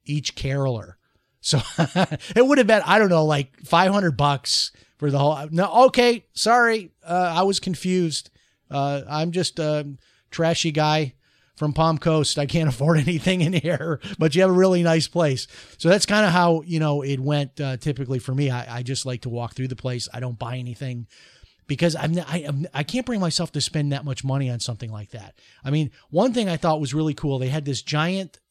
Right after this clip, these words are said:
like, a, a big sled, and it had, like, an elf on this sled. And I was like, "Oh, that looks really neat."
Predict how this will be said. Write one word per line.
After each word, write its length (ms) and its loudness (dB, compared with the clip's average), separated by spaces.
like, 400 -6
a, 200 -10
a 80 -6
big 280 2
sled, 500 2
and 160 -8
it 80 -6
had, 220 -6
like, 200 -4
an 200 -6
elf 260 -4
on 160 -2
this 160 -4
sled. 540 -6
And 100 -10
I 60 -8
was 100 -8
like, 160 -16
"Oh, 120 -8
that 120 -6
looks 220 -6
really 240 0
neat." 320 -4